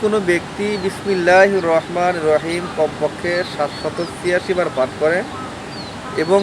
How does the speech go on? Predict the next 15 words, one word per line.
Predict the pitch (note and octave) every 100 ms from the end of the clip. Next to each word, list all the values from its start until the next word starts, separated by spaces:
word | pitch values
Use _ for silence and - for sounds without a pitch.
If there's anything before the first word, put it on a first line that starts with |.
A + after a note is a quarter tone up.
| F#3
সাতশত | F3+ - F#3+ F3+ G3
ছিয়াশি | G3 F#3+ F#3+ F#3+
বার | F#3+ -
পাঠ | E3+ E3
করার | F#3 F#3 E3+
পরে | D3+ C#3 E3 B3+ - - - - - - - -
ওই | C#3+ C3+
জিনগ্রস্ত | E3+ F#3+ F#3 G3+ G3 - F3
রোগী | D#3+ D3+ F3 G3 A#3 - - - - - - - - - - - - - - - -
তাকে | F3 E3+ G#3+
যদি | F#3 F#3 G3 D3
ঝাড়ফুঁক | D3 D3+ G3 F#3 D#3
করে, | D3 C#3
তাহলে | D3 D3+ F3 F#3+ G#3 - - - -
জিনগ্রস্ত | C#3+ E3 E3 F#3 F#3